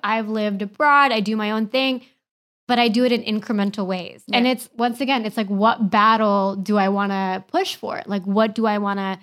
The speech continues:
Speaker 1: so sometimes it is showing a little bit more leg in front of my grandma, which she doesn't like, but
Speaker 2: Yeah.
Speaker 1: I'm like, "I gotta train them. I gotta keep doing small things so that I can eventually do what I wanna do."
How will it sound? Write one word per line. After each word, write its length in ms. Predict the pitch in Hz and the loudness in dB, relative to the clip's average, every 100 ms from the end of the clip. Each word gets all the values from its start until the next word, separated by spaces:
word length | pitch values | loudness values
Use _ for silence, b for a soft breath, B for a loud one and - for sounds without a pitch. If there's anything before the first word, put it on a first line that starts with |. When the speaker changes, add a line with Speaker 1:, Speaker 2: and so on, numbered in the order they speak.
| b b - | b b -2
Speaker 1:
so 140 | 302 | -2
sometimes 680 | - 269 285 320 330 339 240 | 2 2 2 2 2 2 2
it 160 | 262 | 2
is 160 | 294 339 | 2 0
showing 260 | 330 294 | 0 0
a 60 | 269 | 0
little 200 | 240 240 | 2 2
bit 160 | 226 220 | 2 2
more 200 | 220 214 | 2 2
leg 240 | 202 202 | 0 2
in 80 | 208 | 0
front 140 | 208 | 0
of 60 | 208 | -2
my 100 | 190 | -2
grandma, 340 | 185 202 202 | -2 -2 0
which 200 | 190 220 | 0 0
she 180 | - 285 | 0 0
doesn't 360 | 269 285 302 311 | 2 2 0 0
like, 420 | 302 370 202 - | 2 0 -2 -4
but 80 | 247 | -2
Speaker 2:
Yeah. 60 | 254 | 0
Speaker 1:
I'm 100 | 262 | 2
like, 160 | 269 269 b b _ | 0 -4 b b _
"I 140 | 214 240 | 0 2
gotta 280 | 254 262 262 | 2 2 2
train 360 | - 262 339 | -2 -2 -4
them. 140 | 247 - _ _ _ | -4 -8 _ _ _
I 120 | - 240 | -2 2
gotta 240 | 254 254 | 2 2
keep 280 | 254 277 226 | 0 -2 0
doing 240 | 247 262 | 0 0
small 500 | 254 - 254 247 262 262 | -2 0 4 6 6 4
things 400 | 320 359 277 269 | 0 0 -2 -2
so 100 | 254 | -2
that 160 | 254 233 | 0 0
I 160 | 247 | -2
can 160 | 262 269 | -2 -4
eventually 400 | 240 247 247 254 | -2 -4 -4 -2
do 180 | 214 220 | -2 0
what 120 | 240 | 0
I 100 | 240 | -2
wanna 240 | 254 262 | -2 -2
do." 280 | 262 359 - | -2 -4 -8